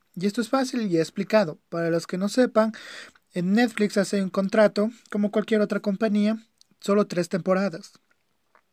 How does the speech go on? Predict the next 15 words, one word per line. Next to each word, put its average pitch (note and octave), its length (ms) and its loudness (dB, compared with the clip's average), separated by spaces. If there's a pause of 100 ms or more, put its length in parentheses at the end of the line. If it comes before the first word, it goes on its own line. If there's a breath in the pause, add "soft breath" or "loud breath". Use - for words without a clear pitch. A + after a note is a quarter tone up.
No, E3+ 220 -2
o G3+ 60 2
sea, F3+ 120 -2
tres G#3 220 -4
temporadas. F3+ 440 0
No E3+ 60 -2
importa A3 340 0
si G#3 80 0
la F#3+ 100 0
serie G3 320 -4 (400 loud breath)
es F#3 140 -4
un G3 140 0
éxito B3+ 560 0
o F#3 240 2
es F#3 340 -2